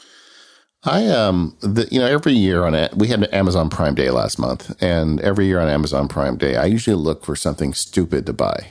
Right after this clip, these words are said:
you know, there, something that you've wanted, but you haven't, you know, if it's on sale, y-, it's the kind of thing you buy on sale, but you wouldn't buy at regular price. And this year I bought the Lemetric clock,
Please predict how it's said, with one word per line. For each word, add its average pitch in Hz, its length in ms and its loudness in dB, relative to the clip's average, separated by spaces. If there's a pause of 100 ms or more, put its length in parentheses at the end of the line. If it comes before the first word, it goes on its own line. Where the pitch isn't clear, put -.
(120)
you 73 100 -2
know, 69 280 -6
there, - 200 -4 (160)
something 104 320 -2
that 95 140 -2
you've 82 260 -2
wanted, 78 480 0
but 73 200 -2
you 73 120 -2
haven't, 76 380 -2
you 90 100 -2
know, 67 220 -4 (760)
if 95 100 -4
it's 95 160 -2
on 90 160 2
sale, 73 440 0
y-, 71 180 -2
it's 107 140 -4
the 107 100 2
kind 139 180 0
of 117 60 0
thing 110 140 2
you 98 80 2
buy 80 340 0
on 76 160 0
sale, 65 300 -2
but 76 200 -6
you 80 60 0
wouldn't 71 260 -2
buy 64 180 -2
at 53 100 -2
regular 60 320 -6
price. 62 440 -6
And 78 380 -4 (460)
this - 220 -2
year 123 380 0
I 92 140 2
bought 73 360 -2
the 73 160 0
Lemetric 78 840 -2
clock, - 440 -6